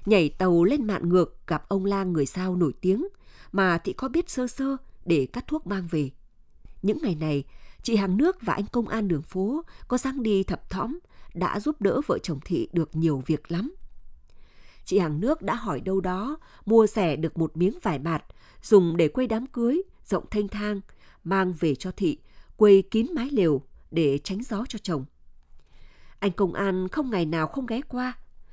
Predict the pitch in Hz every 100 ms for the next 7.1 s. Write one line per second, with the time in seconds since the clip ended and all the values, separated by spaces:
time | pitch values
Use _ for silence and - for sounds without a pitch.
0 | - - 277 208 165 160 - 175 156 220
1 | 240 330 220 - 170 160 165 - 151 165
2 | 302 - - 302 233 - 349 226 170 -
3 | - - - - - 170 175 156 269 190
4 | 160 - - - 180 185 170 269 - 339
5 | 359 - - - - 185 165 139 196 -
6 | - 208 196 202 226 202 302 - 185 196